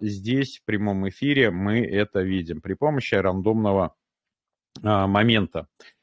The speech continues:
Если кто-то захочет, а, просто быстро поиграться, он может зайти в быстрый бонус. Быстрый бонус предназначен как быстрая лотерея. То есть, если я вам щас могу продемонстрировать, вам открывается вот таких девять полей,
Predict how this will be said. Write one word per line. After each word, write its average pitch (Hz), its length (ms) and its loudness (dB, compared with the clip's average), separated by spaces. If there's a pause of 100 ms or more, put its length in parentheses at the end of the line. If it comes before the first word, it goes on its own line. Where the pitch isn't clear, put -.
(260)
Если 190 300 4
кто-то 147 720 4
захочет, 123 720 0
а, 104 400 4
просто 120 500 0
быстро 95 500 -2
поиграться, 127 920 0 (360)
он 101 380 0
может 101 440 0
зайти 113 480 -2
в 117 140 0
быстрый 113 440 0
бонус. 90 480 -4
Быстрый 131 360 -2
бонус 151 420 2
предназначен 101 720 -2
как 120 280 0
быстрая 98 480 -2
лотерея. 90 580 -2
То 101 140 -2
есть, 90 240 -6
если 98 420 -2 (460)
я 101 160 6
вам 95 120 4
щас 101 240 0
могу 110 280 4
продемонстрировать, 147 960 6
вам 104 260 6
открывается 98 920 2
вот 110 260 0
таких 101 380 -2
девять 135 360 0
полей, 196 460 4